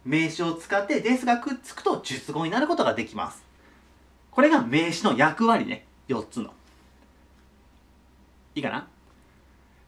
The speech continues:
では、今回は中学校国語、名詞丸一をお送りしました。えー、今回もね、ここまで見ていただいて本当にありがとうございました。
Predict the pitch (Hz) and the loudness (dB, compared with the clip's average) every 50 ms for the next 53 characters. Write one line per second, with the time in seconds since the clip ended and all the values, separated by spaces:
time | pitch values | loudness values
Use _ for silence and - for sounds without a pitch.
0 | - - - 139 190 277 - - - - - _ _ _ _ - - 196 180 160 | -20 -12 -4 0 2 4 4 2 0 -4 -20 _ _ _ _ -4 -2 -2 -2 -2
1 | 135 - - 127 110 107 107 120 196 214 196 - - - - - 160 160 151 151 | -4 -6 -4 -4 -4 -4 -2 0 2 2 0 0 -4 -10 -4 0 0 2 4 2
2 | 151 139 - - - - 113 101 - - - 135 - - - - - - - - | 2 0 0 -6 -16 -12 -12 -12 -12 -10 -12 -10 -2 2 2 2 2 0 -14 -12
3 | - 117 131 190 240 254 262 247 - - 254 214 - 131 131 131 139 139 147 147 | -6 -4 -2 0 2 2 2 2 0 0 -4 -4 -4 -2 -2 0 0 0 0 -2
4 | 143 135 - - 311 320 269 - - 127 120 117 117 - - 110 107 107 - 135 | -4 -4 -2 2 4 4 4 4 0 -2 -4 -4 -4 -4 -6 -10 -8 -8 -4 -2
5 | 147 175 180 - 190 165 143 143 - - - - - - - - 202 202 202 269 | 0 0 2 4 6 4 4 4 0 -12 -20 -20 -20 -12 -4 0 0 2 2 0
6 | 277 294 240 196 170 180 185 185 - 165 - 190 185 165 147 151 - 214 180 160 | 0 2 0 0 0 -2 -2 -2 -4 -4 -2 -2 -2 -2 -2 0 2 2 2 4
7 | 156 135 123 123 117 120 120 123 120 127 120 117 117 127 160 190 196 190 170 139 | 2 2 2 0 0 -2 -2 -2 -2 -2 -2 0 0 0 2 0 0 2 2 0
8 | 120 113 113 139 143 156 175 175 - 156 120 107 - | 0 0 -2 -2 -2 -2 -2 0 0 0 0 0 -2